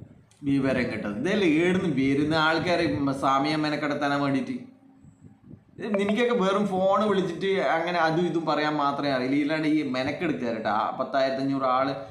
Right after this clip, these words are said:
ആയിരത്തഞ്ഞൂറ് ആൾ തന്നെയാണ് കണ്ടത്. പണ്ടൊക്കെ ആണെങ്കിൽ നാലായിരം, അയ്യായിരം ആളൊക്കെ പിന്നെ YouTube-ലും കാണും, ആയിരം ആൾ ഇടിയും ഉണ്ടാവും. ടോട്ടൽ അയ്യായിരം ആളൊക്കെ കാണുന്ന സ്ഥലത്ത് ഇപ്പം പോയി പോയി അഞ്ഞൂറ് ആളായി. YouTube-ൽ അഞ്ഞൂറ്, മറ്റേ Zoom-ൽ തൊള്ളായിരത്തി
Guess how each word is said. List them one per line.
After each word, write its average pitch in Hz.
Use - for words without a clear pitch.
ആയിരത്തഞ്ഞൂറ് 147
ആൾ 147
തന്നെയാണ് 147
കണ്ടത്. 131
പണ്ടൊക്കെ 127
ആണെങ്കിൽ 147
നാലായിരം, 147
അയ്യായിരം 147
ആളൊക്കെ 147
പിന്നെ 151
YouTube-ലും 156
കാണും, 156
ആയിരം 147
ആൾ 151
ഇടിയും 151
ഉണ്ടാവും. 107
ടോട്ടൽ 151
അയ്യായിരം 175
ആളൊക്കെ 180
കാണുന്ന 170
സ്ഥലത്ത് 175
ഇപ്പം 175
പോയി 175
പോയി 185
അഞ്ഞൂറ് 165
ആളായി. 165
YouTube-ൽ 214
അഞ്ഞൂറ്, 190
മറ്റേ 165
Zoom-ൽ 202
തൊള്ളായിരത്തി 196